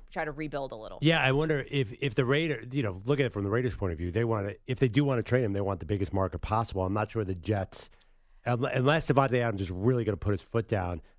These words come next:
Speaker 2: If you're the Raiders, what do you care? If
Speaker 1: Well,
Speaker 2: somebody's offering you the twenty-fifth pick compared to a third rounder.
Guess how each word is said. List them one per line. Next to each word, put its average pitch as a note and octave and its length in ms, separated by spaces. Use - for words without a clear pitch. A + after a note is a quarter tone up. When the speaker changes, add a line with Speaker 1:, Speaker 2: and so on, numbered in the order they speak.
Speaker 2:
If G#2 80
you're D#3+ 80
the C3+ 80
Raiders, C#3+ 280
what A2+ 140
do A#2+ 60
you D#3 100
care? - 280
If F2 80
Speaker 1:
Well, G#3 100
Speaker 2:
somebody's C#3 260
offering B2+ 380
you A2 200
the F#2 120
twenty-fifth - 580
pick F#2+ 240
compared G#2 300
to F#2+ 100
a E2+ 60
third G#2+ 260
rounder. F#2+ 460